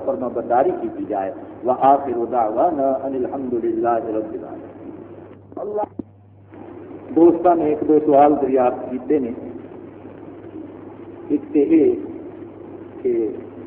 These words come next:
دائیں ہاتھ کی ہتھیلی اندر خارش ہونا، اکھ دا پھڑکنا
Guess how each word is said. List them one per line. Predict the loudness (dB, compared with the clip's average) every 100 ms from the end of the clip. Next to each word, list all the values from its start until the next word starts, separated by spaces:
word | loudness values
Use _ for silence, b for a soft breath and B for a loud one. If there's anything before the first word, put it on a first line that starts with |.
| -16 -16 -16 -16 -16 -18 -18 -18 -16 -16 -16 -16 -14 -10 -10 -8 -10 -4 4
دائیں | 8 8 6
ہاتھ | 4 2 2
کی | 6
ہتھیلی | 6 6 6 8 10 8
اندر | 6 4 6
خارش | 8 10 8 4
ہونا، | 0 0 0 -2 -6 -12 -14 -16 -16 -16 -16 -16 0
اکھ | 2 2 2
دا | 2
پھڑکنا | 4 4 4 2 2 0